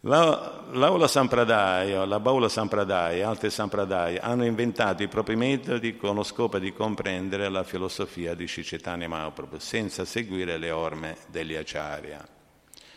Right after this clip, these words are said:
Sri Chaitanya Mahaprabhu stesso fa notare qui che tutti questi tentativi non fanno altro che rovinare lo spirito della sua missione. Confondono,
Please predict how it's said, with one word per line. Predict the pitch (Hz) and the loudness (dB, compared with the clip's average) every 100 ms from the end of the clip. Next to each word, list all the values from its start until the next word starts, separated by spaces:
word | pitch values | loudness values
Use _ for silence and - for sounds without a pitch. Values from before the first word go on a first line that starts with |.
| - - _ | -20 -20 _
Sri | - 92 | -10 -8
Chaitanya | - 101 107 107 | -4 -2 -2 0
Mahaprabhu | 107 113 120 107 104 | 0 0 0 0 -2
stesso | 101 - 127 - - 80 | -2 0 0 -2 -6 -8
fa | 80 85 | -6 -6
notare | 90 90 101 95 90 85 | -6 -4 -4 -2 -2 -4
qui | 117 131 143 87 - | -2 -2 -4 -12 -16
che | - 87 | -10 -10
tutti | - 117 - 92 | -6 -6 -6 -6
questi | - 104 - 85 76 | -2 -2 -2 -8 -8
tentativi | - 92 90 98 - 95 82 85 104 - - - | -6 -6 -4 -6 -6 -8 -8 -8 -8 -12 -18 -8
non | 101 | -6
fanno | 92 110 101 104 | -4 -2 0 0
altro | 123 131 117 107 - - - | -2 -4 -8 -12 -14 -20 -20
che | - 104 | -8 -4
rovinare | 95 101 95 95 107 135 131 107 - | -2 -2 -2 -4 -2 -2 -2 -4 -6
lo | 92 98 | -6 -6
spirito | 90 - - 117 135 127 98 | -6 -8 -8 -6 -6 -8 -8
della | 90 87 | -6 -6
sua | 85 - 87 | -8 -8 -10
missione. | 87 - - - - - - _ _ _ _ _ _ _ _ _ - - _ | -10 -10 -10 -14 -16 -20 -20 _ _ _ _ _ _ _ _ _ -20 -20 _
Confondono, | - 101 - 104 87 78 - | -18 -16 -14 -14 -14 -18 -20